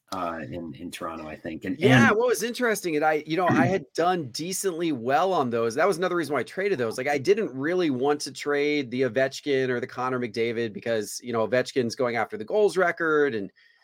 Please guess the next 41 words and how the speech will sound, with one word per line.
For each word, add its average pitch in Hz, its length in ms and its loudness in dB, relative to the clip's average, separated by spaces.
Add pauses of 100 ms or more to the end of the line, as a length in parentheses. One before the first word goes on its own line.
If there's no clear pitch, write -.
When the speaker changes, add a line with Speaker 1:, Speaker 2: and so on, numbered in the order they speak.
(680)
Speaker 2:
everyone 165 360 8
in 147 60 4
Canada 156 420 4
tells 143 320 6
me 143 180 4
that 127 380 4
McDavid 131 580 2
is, 120 340 -2
you 131 120 -2
know, 117 260 2
just 113 260 -8
the 135 60 -2
greatest 123 580 0 (240)
hockey 127 400 -4
player 127 260 0
since 117 240 -4
Wayne 120 180 -2
Gretzky. 117 540 0
So, 113 540 0
uh, 127 160 0
you 123 160 -2
know, 113 180 2
it, 110 220 -2
it, 110 240 -6 (180)
I'll, 113 300 -2
and 135 100 2
I'll 139 80 4
take 151 220 0
their 139 120 4
word 127 220 6
on 104 140 0
that 98 240 -4
'cause 107 100 -8
they 113 80 0
know 113 140 0
more 117 140 0
about 117 180 4
it 123 80 0
than 139 80 2
I 117 120 4
do. 95 200 -2